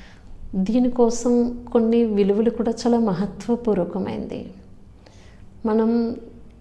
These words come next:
ఈరోజు ఆర్థికంగా ధనానికి ఇచ్చే విలువ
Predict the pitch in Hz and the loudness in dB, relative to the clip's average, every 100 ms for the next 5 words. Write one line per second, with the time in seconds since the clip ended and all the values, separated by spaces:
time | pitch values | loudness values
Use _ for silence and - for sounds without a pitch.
0 | - - 233 262 269 262 269 262 - 208 | -20 -4 2 4 6 4 2 0 0 0
1 | 202 202 240 254 247 254 247 196 202 202 | 0 0 0 2 2 2 2 2 0 2
2 | 233 247 247 240 240 - 247 220 196 208 | 2 2 2 2 0 2 4 4 2 2
3 | 196 190 | 0 -2